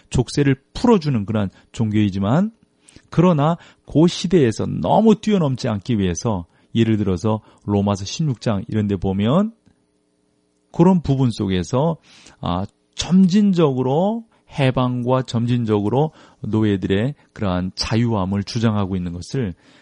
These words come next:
우리가 조심스럽게 보게 됩니다. 성경에서 보면 "종들아, 상전에게 순종하라" 하는 의미가 바로 그런 거죠. "종들아, 육체의 상전에게 순종하기를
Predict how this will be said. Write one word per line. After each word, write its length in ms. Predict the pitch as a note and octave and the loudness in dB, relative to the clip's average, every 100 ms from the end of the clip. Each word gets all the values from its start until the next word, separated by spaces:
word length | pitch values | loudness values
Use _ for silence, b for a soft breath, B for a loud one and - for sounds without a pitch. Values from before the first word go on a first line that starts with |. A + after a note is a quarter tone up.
| b - | b -10
우리가 240 | F#2+ F2+ | -6 -6
조심스럽게 840 | - A2 G#2 C3+ - F2+ - A#2+ | -8 -8 -6 -6 -6 -8 -4 -6
보게 280 | C3 G2 G#2 | -4 -4 -4
됩니다. 440 | G2+ E2+ F#2 - - _ _ _ _ B B B B B | -4 -6 -8 -14 -20 _ _ _ _ B B B B B
성경에서 500 | - C3+ C3+ C#3 B2+ | -6 0 2 2 2
보면 300 | B2+ B2 B2+ | 2 2 0
"종들아, 640 | A#2 A#2 A2 A2 G#2+ C3 E3+ | 0 -2 0 2 0 0 -6
상전에게 640 | - - C#3 B2 A2 G2+ G2+ | -14 -8 -4 -2 0 0 -2
순종하라" 580 | - D3 A2 F2+ F2+ E2+ | -4 -6 -4 -6 -8 -12
하는 340 | - F#3 F#3+ | -4 0 2
의미가 500 | C3+ C3 A#2 G#2+ A2 b b - | 2 2 2 0 -2 b b -6
바로 240 | G2 F2 | -6 -6
그런 260 | - G#2 F2 | -6 -6 -6
거죠. 280 | F2+ - - - b b | -10 -14 -20 -20 b b
"종들아, 480 | - A#2 G#2+ G#2 G2+ | -4 -2 -2 -2 -2
육체의 440 | A2 C3 - E3 D3+ | -2 -4 -2 -2 -2
상전에게 580 | - D#3 D3 C#3+ C3+ C3+ | -2 -4 -2 -2 0 -2
순종하기를 880 | - - E3+ D3 B2+ A2 G#2 G2 | -4 -2 0 2 0 -2 -2 -4